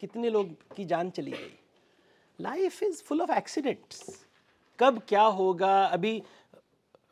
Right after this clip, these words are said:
शास्त्रों में कहा गया कि एक आदमी रास्ते में चलते चलते फूल फेंक दिया,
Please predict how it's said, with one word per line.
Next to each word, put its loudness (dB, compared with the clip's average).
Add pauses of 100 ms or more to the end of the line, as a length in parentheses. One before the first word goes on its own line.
(240)
शास्त्रों 4
में 0
कहा 6
गया 8
कि -2
एक 0
आदमी 2 (160)
रास्ते 2
में 2
चलते 0
चलते -2
फूल -2
फेंक 0
दिया, -4